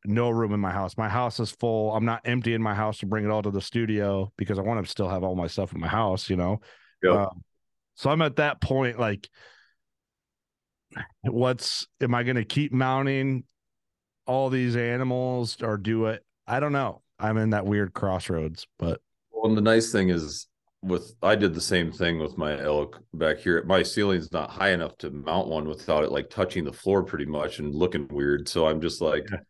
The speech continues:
Speaker 2: the cape is prepped and ready to be mounted, and my buddy has it. And I'm just like, someday I might mount it. I mean, it'll, it'll keep forever. I mean, it's, it's ready to be mounted. So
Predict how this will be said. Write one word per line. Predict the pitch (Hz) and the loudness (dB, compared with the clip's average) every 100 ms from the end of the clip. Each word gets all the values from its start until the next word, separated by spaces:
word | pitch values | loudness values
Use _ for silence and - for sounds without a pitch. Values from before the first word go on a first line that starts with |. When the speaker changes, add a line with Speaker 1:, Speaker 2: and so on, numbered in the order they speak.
| _ _ _ _ _ _ _ - | _ _ _ _ _ _ _ -4
Speaker 2:
the | 180 | -2
cape | - 110 107 98 | 2 2 4 2
is | 85 73 - _ _ - - - | 0 -2 -10 _ _ -18 -18 -16
prepped | - 95 92 - | 0 4 4 2
and | 80 73 | -2 2
ready | 80 87 78 | 2 2 0
to | 76 | -4
be | 73 71 | -4 -6
mounted, | 67 69 78 87 90 - - | -4 -2 0 2 0 -4 -8
and | 76 69 69 | -6 -4 -2
my | 71 | -4
buddy | 71 78 80 71 | 0 2 2 2
has | 80 80 71 | 2 2 0
it. | 71 - - _ _ _ - | -2 -4 -8 _ _ _ -2
And | 78 | 2
I'm | 80 76 | 2 0
just | 76 - | -2 0
like, | 71 69 - - _ _ | 0 0 -4 -18 _ _
someday | - 117 107 104 92 90 87 | -2 2 2 2 6 6 6
I | |
might | 85 82 - | 4 0 -2
mount | 76 76 | -2 -2
it. | 78 - | -4 -6
I | 76 | -4
mean, | 78 78 | -2 0
it'll, | 80 78 69 - - | 2 2 0 -6 -4
it'll | 87 76 | -2 -2
keep | - 85 78 | -2 -4 -2
forever. | - 69 78 65 67 - | -2 2 2 0 -8 -12
I | 73 | -10
mean, | 76 73 | -6 -6
it's, | 73 - 62 | -8 -10 -6
it's | 73 - | -6 -2
ready | 78 73 67 | 0 0 -2
to | |
be | 64 65 | -6 -6
mounted. | 69 73 64 64 65 - | -4 -4 -6 -10 -14 -8
So | 78 67 - | -4 -4 -4